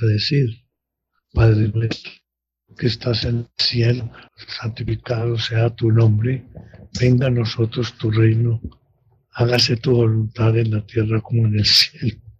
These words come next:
Danos hoy nuestro pan de cada día, perdona nuestras ofensas, como también nos perdonamos a los que nos ofenden. No nos dejes caer en la tentación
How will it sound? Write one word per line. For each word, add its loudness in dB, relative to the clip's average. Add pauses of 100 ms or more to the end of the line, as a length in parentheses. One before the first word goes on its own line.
(560)
Danos 4
hoy 2
nuestro -2
pan 2
de -2
cada 0
día, 4 (760)
perdona 0
nuestras 0
ofensas, -2 (260)
como 2
también 4
nos 0 (300)
perdonamos 4 (420)
a 0
los 4
que -2
nos 0
ofenden. 0 (720)
No 0
nos 2
dejes -2
caer -2
en -2
la 0
tentación -2